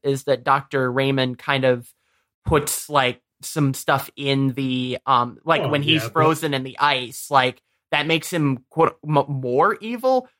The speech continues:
Speaker 1: But yeah, there's not really an explanation as to why he's evil, like, from the start. We just know that,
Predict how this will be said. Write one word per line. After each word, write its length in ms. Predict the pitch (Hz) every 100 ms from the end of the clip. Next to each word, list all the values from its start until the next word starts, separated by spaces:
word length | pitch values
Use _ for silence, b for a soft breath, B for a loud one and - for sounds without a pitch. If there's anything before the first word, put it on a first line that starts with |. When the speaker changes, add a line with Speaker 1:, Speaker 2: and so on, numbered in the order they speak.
| -
Speaker 1:
But 180 | 185 -
yeah, 280 | 190 170 139
there's 240 | 165 151
not 160 | 214 220
really 220 | 220 190
an 60 | 175
explanation 580 | - 156 156 156 160
as 160 | 139 135
to 100 | 143
why 300 | 127 143 139
he's 280 | 131 131 135
evil, 360 | 139 120 131 131
like, 200 | 127 -
from 160 | 135
the 100 | 117
start. 380 | - 151 117 98
We 100 | 139
just 240 | 131 139
know 180 | 139 127
that, 280 | 123 127 -